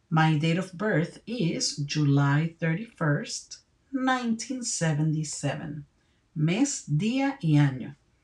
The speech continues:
Nótese cómo yo dije thirty-first y yo no dije thirty-one, ¿ok?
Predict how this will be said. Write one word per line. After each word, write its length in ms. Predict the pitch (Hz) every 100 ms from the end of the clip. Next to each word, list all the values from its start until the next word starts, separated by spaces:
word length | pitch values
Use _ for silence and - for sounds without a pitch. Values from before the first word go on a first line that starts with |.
| _ _ _ _ _ -
Nótese 560 | 151 156 160 202 202
cómo 180 | - 175
yo 140 | 175 175
dije 440 | 175 180 185 - _ _
thirty-first 1300 | 175 170 175 190 190 - _ 233 - 208 - - - -
y 100 | 156
yo 120 | 147
no 100 | 151
dije 300 | 151 156 147
thirty-one, 960 | 151 143 143 147 156 - 214 160 127 143 _ _ _ _
¿ok? 200 | - 143